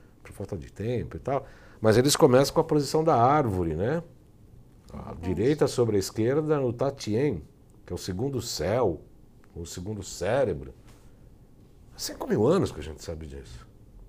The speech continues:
Speaker 2: Estamos acordando novamente pra tudo isso.
Speaker 1: A união da medicina tradicional chinesa com a física quântica, com a medicina quântica, pra uma medicina maior, que é no futuro, que nós estamos fazendo agora.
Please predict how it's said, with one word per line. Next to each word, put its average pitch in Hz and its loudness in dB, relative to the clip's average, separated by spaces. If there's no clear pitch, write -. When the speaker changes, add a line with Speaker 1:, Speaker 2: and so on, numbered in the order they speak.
Speaker 2:
Estamos - -8
acordando 294 -4
novamente 294 -10
pra 254 -8
tudo 247 -8
isso. 247 -8
Speaker 1:
A 107 2
união 123 4
da 147 2
medicina 117 2
tradicional 90 2
chinesa 127 0
com - -4
a 95 2
física 101 -2
quântica, 131 -2
com 117 0
a 104 2
medicina 98 -4
quântica, 120 -8
pra 110 -10
uma 98 -6
medicina 98 -8
maior, 95 -4
que 101 -6
é 98 0
no 95 -4
futuro, 120 -8
que 117 -10
nós 101 -6
estamos 104 -8
fazendo 101 -4
agora. 78 -4